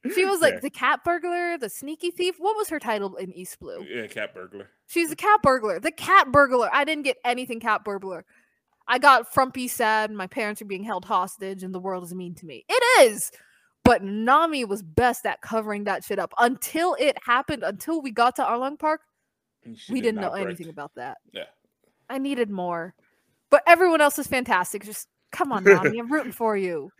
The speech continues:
Speaker 2: Like I said, <laughs> I think she would have had the same treatment as Usopp from you if she just didn't say anything.
Speaker 1: No.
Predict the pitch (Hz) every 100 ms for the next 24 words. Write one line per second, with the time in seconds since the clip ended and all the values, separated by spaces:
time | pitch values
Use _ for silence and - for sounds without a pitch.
0 | 240 _ 127 123 123 107 104 - 123 120
1 | - 123 117 117 _ _ _ - 113 -
2 | - 113 113 117 - 117 113 104 101 104
3 | 90 104 - 104 104 _ 107 104 101 101
4 | _ 208 - - - 120 107 _ 95 120
5 | - - 107 92 107 113 123 135 _ 311
6 | 440 381 - _ _ _ _ _ _ 214
7 | 247 269 254 180